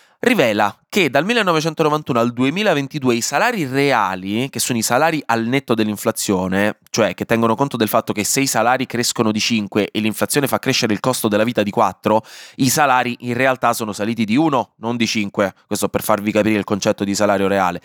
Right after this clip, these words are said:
Dicevo, i salari reali dal millenovecentonovantuno al duemilaventidue sono saliti, rullo di tamburi, dell'un per cento.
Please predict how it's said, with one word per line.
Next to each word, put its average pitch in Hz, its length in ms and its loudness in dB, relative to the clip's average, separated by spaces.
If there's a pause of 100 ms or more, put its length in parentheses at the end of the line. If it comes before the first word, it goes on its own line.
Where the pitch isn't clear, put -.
(360)
Dicevo, 190 380 2
i 240 140 0
salari 175 340 2
reali 156 240 0
dal 127 160 -2
millenovecentonovantuno 139 800 0
al 135 60 0
duemilaventidue 131 600 -2
sono 220 320 0
saliti, 151 600 0 (140)
rullo 147 340 2
di 135 120 -2
tamburi, 185 600 0 (460)
dell'un 240 300 2
per 185 120 2
cento. 117 440 -2